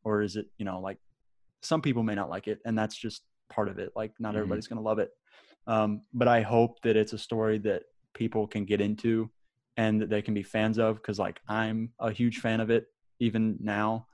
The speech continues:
Speaker 1: Um, and so, yeah, I, like, I want people to like it <laughs> at this
Speaker 2: Yeah.
Speaker 1: point.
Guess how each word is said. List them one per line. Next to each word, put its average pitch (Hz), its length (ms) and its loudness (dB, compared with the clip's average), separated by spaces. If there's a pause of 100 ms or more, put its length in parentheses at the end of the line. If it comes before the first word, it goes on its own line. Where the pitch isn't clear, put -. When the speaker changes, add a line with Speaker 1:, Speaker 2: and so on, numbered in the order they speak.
(420)
Speaker 1:
Um, 104 480 0
and 110 120 -2
so, 107 400 0 (180)
yeah, 107 240 4
I, 110 80 4
like, 113 220 2 (240)
I 113 100 4
want 113 520 0
people 120 540 0 (200)
to 107 100 0
like 101 260 4
it - 220 0
<laughs> - 500 0
at 123 120 4
this 131 160 6
Speaker 2:
Yeah. 107 140 6
Speaker 1:
point. 139 260 4